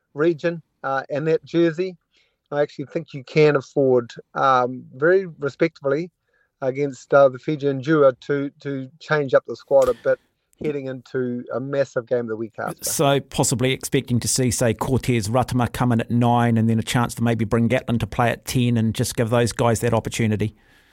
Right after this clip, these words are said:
Speaker 1: And they deserve it, Watto. I mean, the great thing about the impact that these players are making, they understand their role when they come off the bench.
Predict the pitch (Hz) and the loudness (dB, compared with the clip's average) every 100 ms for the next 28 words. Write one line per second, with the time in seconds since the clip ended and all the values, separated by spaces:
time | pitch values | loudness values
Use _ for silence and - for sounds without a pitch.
0 | _ _ _ _ - 220 226 196 208 170 | _ _ _ _ -2 4 4 4 -2 2
1 | 214 226 226 196 165 156 160 151 160 185 | 4 6 4 0 0 2 2 2 0 -2
2 | 180 220 247 - 202 196 156 170 160 151 | 0 2 2 0 -6 -4 0 0 0 -6
3 | 175 170 175 - 131 156 160 - 156 151 | -10 -6 -6 -6 -10 -10 -12 -2 2 4
4 | 131 147 160 175 147 143 _ _ - 175 | 2 4 4 2 -4 -14 _ _ 2 4
5 | 214 214 - - 175 165 151 143 160 156 | 4 -2 -6 -4 -4 -2 -2 0 0 0
6 | 147 139 156 147 139 - 160 160 165 - | -2 -6 -6 -4 -6 -4 -4 -2 -4 -6
7 | 131 165 226 - - | -6 -6 -6 -12 -20